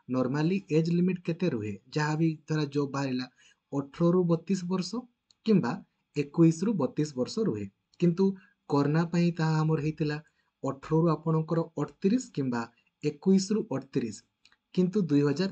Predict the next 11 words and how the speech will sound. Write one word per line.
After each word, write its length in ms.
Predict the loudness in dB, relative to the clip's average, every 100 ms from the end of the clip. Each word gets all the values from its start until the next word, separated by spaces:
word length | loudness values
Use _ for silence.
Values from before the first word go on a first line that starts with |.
| -4
ତେଇଶ 240 | 2 2 2 0
ପର୍ଯ୍ୟନ୍ତ 340 | 0 2 2 0
ଥିଲା 280 | -4 -6 -8 _ _ _ _ -6
ଏବେ 160 | -4
ଦୁଇ 180 | 0 2
ହଜାର 160 | 2 0 -2
ଚବିଶ 420 | -2 4 2 2 0
ପରେ 180 | 0
କ'ଣ 220 | 0 0 2
ହେଇଯିବ 340 | 2 0 0
ନା, 120 | -2